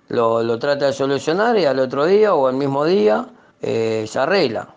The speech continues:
¿viste? Lo mismo el cuerpo técnico, eh, o, o buscar un lugar de pretemporada, que nosotros hoy en día sacamos ventaja porque tenemos la, la concentración acá, tenemos el predio para hacerlo tranquilo, así que, que eso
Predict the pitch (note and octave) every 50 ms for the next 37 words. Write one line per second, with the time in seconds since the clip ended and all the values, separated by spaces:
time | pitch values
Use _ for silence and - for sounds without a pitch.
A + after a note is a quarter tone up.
0 | _ _ _ - A#2+ A#2 A#2+ - B2+ A#2+ A#2 A#2+ C3 C#3+ C#3+ C3+ B2+ B2 A#2+ A#2
1 | A2+ A2+ C3 B2+ A#2+ C3 C3+ C3+ - F3+ F3+ F3+ E3+ E3 D#3+ E3 D3 C#3 B2+ A2+
2 | A2+ A2 G#2 G2+ G2+ G2+ G2+ G#2 G#2+ G#2 F#2+ - - - - - _ _ _ _
3 | - A2+ A2+ A2+ A2 A2+ A2 - - C3 B2+ B2 B2 B2 B2 B2 A#2+ A#2+ A#2+ B2+
4 | B2+ B2+ A#2 A2 A#2+ A#2+ B2 B2 B2 A#2+ D3+ E3 F#3 F#3 F3+ F3 F3 E3+ D#3 B2+
5 | A#2+ A2+ A2+ A2 A2+ A2 - B2 A#2+ B2 B2 B2 B2 A#2+ A#2 A#2 A#2+ B2 C3 C3
6 | A#2+ A2+ G#2 G2 - - - - - G#2+ G#2+ A#2 A#2 A#2 A#2 A#2 A2+ B2+ C#3+ C3
7 | C3 B2+ A#2 A2+ A2 G#2+ G2 G#2 G2+ G2 F#2 - - - _ _ _ - A2+ A#2
8 | A#2+ A#2+ A#2+ A#2 A#2 A2+ A2+ A2 A2 A2 A2 A2 A2 G#2+ A2 A2 - A2+ A2 A2
9 | A2+ A2+ A2 B2+ B2+ B2 B2+ B2 B2+ E3+ F#3 F3+ E3+ E3+ E3+ - - - A#2 A#2
10 | A#2 A#2 A#2 A#2 A2 - C3+ C#3+ C#3+ C3 B2 A2+ A#2 A2+ A2 G#2+ - A#2+ A#2 A#2
11 | A2 A2 A#2 A#2+ A#2+ C#3 F3 F3+ F3 F3 F3+ F3 F3 - - _ _ _ - -
12 | A2+ A2+ A#2 B2+ B2+ A#2 A2+ A#2+ C3 B2+ B2+ - A#2+ A#2 A2 G#2+ G#2+ G#2 G2 F#2
13 | F#2+